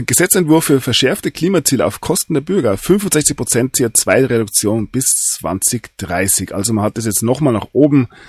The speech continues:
korrigiert und auch hier muss man sagen, es wird klarer und klarer, was hier geplant ist und dass es natürlich eine grüne Agenda ist und da, ja,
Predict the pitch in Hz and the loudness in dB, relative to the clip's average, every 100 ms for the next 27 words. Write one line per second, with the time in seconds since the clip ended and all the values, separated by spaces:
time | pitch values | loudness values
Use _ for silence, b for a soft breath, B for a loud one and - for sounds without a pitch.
0 | B B - 120 110 120 135 143 - - | B B -10 -6 -6 4 6 6 2 -4
1 | - 110 113 113 107 - - 110 - 123 | -2 0 0 -2 -4 -8 -4 -4 -4 -4
2 | 120 117 104 95 85 92 92 92 - _ | -2 -2 -6 -8 -6 -6 -8 -12 -20 _
3 | _ _ _ _ _ _ 123 120 151 - | _ _ _ _ _ _ 0 2 0 -2
4 | - 117 113 104 - 87 87 87 90 - | -2 0 0 -2 -4 -8 -6 -6 -6 -6
5 | 82 82 B B B B - 101 - 87 | -6 -8 B B B B -10 -8 -6 -4
6 | 76 85 95 - - 110 - - 87 80 | -2 -2 -4 -6 -4 -2 -2 -4 -10 -6
7 | 90 87 90 - 85 90 82 90 - 123 | -6 -4 -6 -8 -6 -8 -6 -10 -2 2
8 | 160 123 104 113 107 104 104 98 95 87 | 4 2 0 0 0 0 -2 -4 -4 -4
9 | 90 _ _ _ _ _ _ - 90 80 | -6 _ _ _ _ _ _ -20 -12 -10
10 | - | -10